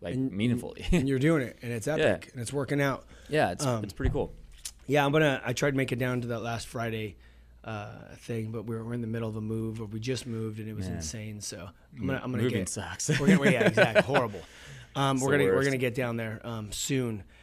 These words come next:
Speaker 2: So with all that said, so here you are in your element. You're on the beach the other day,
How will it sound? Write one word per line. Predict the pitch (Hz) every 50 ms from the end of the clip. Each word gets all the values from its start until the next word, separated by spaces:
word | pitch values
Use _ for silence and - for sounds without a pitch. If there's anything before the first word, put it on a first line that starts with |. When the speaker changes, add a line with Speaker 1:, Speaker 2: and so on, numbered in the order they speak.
| - - - - - -
Speaker 2:
So | - - 170
with | 170 175 180 185
all | 190 190 196
that | 180 180 185 214 196 160
said, | - - - 151 143 139 135 135 120
so | - - 143 135 131 127 127 120 - - -
here | 123 113 - 180 185 175
you | 175 175 170 160 156
are | 156 156 156 135
in | 127 147 151
your | 156 156 151
element. | 123 135 135 131 131 127 127 127 127 120 - - _ -
You're | 123 120 135
on | 143 139
the | 127
beach | 113 127 135 127 - - -
the | 131 117
other | 110 113 110
day, | 104 107 98 92 95 95